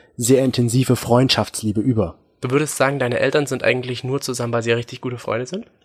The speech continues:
Speaker 2: Ziemlich beste Freunde?
Speaker 1: Das klingt sehr komisch.
Speaker 2: Ist aber so. Sehe
Speaker 1: Aber
Speaker 2: ich genauso.
Speaker 1: aber es ist halt so.
Speaker 2: Wir sind uns endlich mal einig heute.
Speaker 1: <laughs>
Speaker 2: Heute, wenn wir schon nicht wissen, so, was sollen wir heute Abend essen? Was sollen wir jetzt tun?
Speaker 1: Trotzdem ist die Liebe da eine andere Liebe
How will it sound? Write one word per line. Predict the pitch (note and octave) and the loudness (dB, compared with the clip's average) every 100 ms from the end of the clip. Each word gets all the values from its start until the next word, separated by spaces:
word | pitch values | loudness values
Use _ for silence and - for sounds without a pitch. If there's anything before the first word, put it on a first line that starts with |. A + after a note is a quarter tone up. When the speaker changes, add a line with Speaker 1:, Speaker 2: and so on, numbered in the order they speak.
| _ | _
Speaker 2:
Ziemlich | - C#3+ D#3+ - | -6 -4 -4 -6
beste | - G3 | -6 -4
Freunde? | C#3 A#2+ | -2 -2
Speaker 1:
Das | |
klingt | - E3+ E3 | 2 2 4
sehr | C#3+ | 2
komisch. | C#3 D#3 G#3 A#2 - - - | 4 4 4 2 0 -6 -4
Speaker 2:
Ist | G3+ | 0
aber | C#3+ G2+ | 2 0
so. | F#2 F#2+ - _ - | -4 -10 -12 _ 2
Sehe | - | 2
Speaker 1:
Aber | |
Speaker 2:
ich | B2+ | 4
genauso. | C3+ C3 D#3+ B2 F#2 | 2 2 2 0 -2
Speaker 1:
aber | C3+ B2+ | 0 0
es | |
ist | D#3 D#3 | 2 2
halt | B2 | 2
so. | - G2 F#2+ | 0 -6 -6
Speaker 2:
Wir | A2+ | -2
sind | D#3 F3+ | 0 0
uns | D#3 - | -4 -2
endlich | F3 F3 D#3+ | -2 -2 -4
mal | - | -2
einig | C3 D3 - | -2 -2 -6
heute. | F#2 - - - - | -8 -6 -6 -8 -10
Speaker 1:
<laughs> | - - | -4 4
Speaker 2:
Heute, | E3 A#3+ G#3 D3 - - - | 4 4 0 -4 -6 -8 -2
wenn | C#3+ | 0
wir | E3 | 2
schon | D#3 | 0
nicht | E3 D3 | -2 -2
wissen, | E3 E3+ | -2 -2
so, | D#3+ E3 - - - | 0 -2 -4 -20 -8
was | - - | -4 -2
sollen | A#2 A#2 | -2 -4
wir | A#2 | -6
heute | - | -6
Abend | B2 C#3 - - | -6 -8 -8 -4
essen? | G#3 - G#3 G3+ G3+ G3+ | -2 -2 -2 0 0 0
Was | C#3+ - | -2 -4
sollen | B2+ C3+ | -6 -6
wir | |
jetzt | D3 D3+ - - | -10 -10 -16 -14
tun? | - A#3+ A#3 A3+ A3+ A3+ - - - - - - - - | 0 4 4 4 0 -4 -14 -18 -18 -20 -20 -20 -20 -2
Speaker 1:
Trotzdem | D#3+ - F3+ | 0 4 2
ist | D3+ | 4
die | C#3+ | 2
Liebe | C3+ E3+ D#3 | 2 2 4
da | B2+ B2 | 4 4
eine | B2 | 4
andere | F#2+ D3 F3 C3 | 2 4 4 4
Liebe | A2 A#2+ B2 E3+ G#3 | 2 2 4 4 2